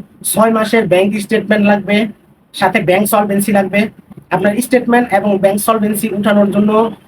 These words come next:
আহ, তিনশো something, আহ, টাকা আপনার কাছ থেকে কেটে নেওয়া হবে। যারা ব্যবসায়ী আছেন তাদের লাগবে হলো ট্রেড লাইসেন্স, ভিজিটিং কার্ড,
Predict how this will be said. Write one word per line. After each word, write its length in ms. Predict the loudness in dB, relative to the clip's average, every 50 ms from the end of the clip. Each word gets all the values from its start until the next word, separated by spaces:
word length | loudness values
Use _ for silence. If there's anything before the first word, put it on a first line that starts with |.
| -6 -4
আহ, 100 | -4 0
তিনশো 320 | 2 4 4 4 4 2
something, 580 | 0 2 2 2 0 2 2 2 2 2 2 2
আহ, 120 | 2 2
টাকা 200 | 2 2 0 0
আপনার 220 | -2 -2 -2 -2 -2
কাছ 140 | -2 -4
থেকে 180 | -4 -2 -2 -2
কেটে 280 | 0 0 -2 0 2 2
নেওয়া 200 | 4 4 2 2
হবে। 320 | 0 -2 -2 -2 -2 -2 -4 -12 _ _ _ _ _ _ _ _ _ _ _ _ _ _ -8
যারা 320 | -2 0 0 2 0 0
ব্যবসায়ী 460 | 0 0 -2 -2 0 -2 0 2 2
আছেন 340 | 2 2 2 0 0 0 0 -4 -8 -18 -20 -20 _ _ -2
তাদের 320 | -2 0 0 0 0 2 2
লাগবে 280 | 0 2 2 0 2
হলো 220 | 2 4 2 2 0
ট্রেড 280 | 0 0 0 0 2 0
লাইসেন্স, 600 | 0 0 2 0 2 2 2 0 0 -4 -12 -18 -20 -20 _ _ -20 _ _ _ _ _ _ 0
ভিজিটিং 420 | 2 2 2 2 2 2 2 2
কার্ড, 440 | 2 2 2 2 2 0 -2 -4 -12